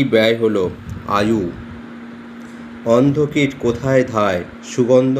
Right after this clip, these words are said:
কুসুমে। কিসের কামড় অনুক্ষণ চলে? উত্তর মাৎসর্যের। ধীবর কিসের লোভে অতল জলে ডুব দেয়? উত্তর মুকুতার।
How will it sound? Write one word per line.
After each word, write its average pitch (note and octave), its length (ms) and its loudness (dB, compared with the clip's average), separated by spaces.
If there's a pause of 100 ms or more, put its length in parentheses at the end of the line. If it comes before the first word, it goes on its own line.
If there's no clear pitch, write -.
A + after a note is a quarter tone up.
(120)
কুসুমে। G#2+ 420 -4 (440)
কিসের E3+ 460 4 (100)
কামড় A#2+ 460 4 (420)
অনুক্ষণ D3 640 4
চলে? A2 380 2 (240)
উত্তর B2 300 0
মাৎসর্যের। G#2 1000 2 (880)
ধীবর C3 440 4
কিসের C#3+ 380 -2
লোভে A#2+ 340 2 (180)
অতল C3 300 0
জলে A2 320 2
ডুব A2 220 -2 (100)
দেয়? F#2+ 260 0 (380)
উত্তর B2+ 320 -2
মুকুতার। A#2 760 0